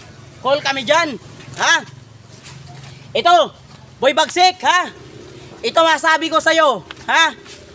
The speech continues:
Mag-ensayo ka, kakain ka ng marami, ha? At higit sa lahat, iinom ka ng bunakid para mas lalong tumangkad ka.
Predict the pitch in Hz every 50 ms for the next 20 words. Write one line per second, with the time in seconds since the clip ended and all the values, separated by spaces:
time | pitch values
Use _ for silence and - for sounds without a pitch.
0 | - - - - 202 240 254 240 277 294 277 262 - - 311 302 311 302 294 302
1 | 294 294 - 302 320 330 349 370 359 - - - - - - - - - - -
2 | - - - 208 208 - - 240 254 269 254 277 302 285 277 302 294 285 285 277
3 | 277 285 285 294 311 330 339 311 339 349 359 381 370 320 - - - - 285 349
4 | 370 370 330 - - - - - - - - - - - - - - - 285 311
5 | - 320 320 - 381 381 370 - 359 359 359 359 320 349 392 403 403 - - -
6 | - - - - - - - - - - - - - - - - 285 302 - 339
7 | 330 320 349 349 339 - 330 330 330 294 247 208 196 190 240 311 294 294 - -
8 | 320 359 339 254 190 - - - - - - - 508 539 679 679 622 - 381 -
9 | - 359 392 392 370 359 349 - 370 339 339 330 320 - 294 285 226 - - 339
10 | 370 392